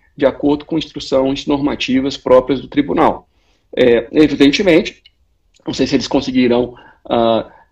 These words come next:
ah, entregar isso antes ou depois, é, antes desse prazo. Nós estamos já há algum tempo conversando com a área técnica do T C U, mostrando quais são, digamos, os, os insumos,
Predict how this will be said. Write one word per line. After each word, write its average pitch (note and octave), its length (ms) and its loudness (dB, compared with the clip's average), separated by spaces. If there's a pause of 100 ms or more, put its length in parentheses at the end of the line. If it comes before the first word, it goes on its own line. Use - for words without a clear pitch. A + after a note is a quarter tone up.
(100)
ah, A2+ 480 0
entregar A#2+ 540 2
isso B2 340 0
antes C3 320 -2
ou B2 80 2
depois, A#2+ 640 -2 (360)
é, - 260 -4 (120)
antes C3 220 2
desse A#2+ 260 -4
prazo. - 460 2 (380)
Nós A#2 420 0
estamos B2+ 480 0
já A#2 300 4
há G2+ 180 -12
algum A#2+ 340 2
tempo A#2+ 460 -4 (180)
conversando C3+ 560 -2
com - 80 -6
a B2 40 2
área A#2+ 120 2
técnica A#2 440 -6
do A2+ 80 -8
T A#2 160 -8
C - 160 -4
U, A#2 260 -2 (300)
mostrando C#3 560 2
quais B2+ 300 2
são, A#2+ 340 -6 (280)
digamos, A#2+ 400 -2
os, A2+ 320 -10
os B2+ 160 0
insumos, B2 680 0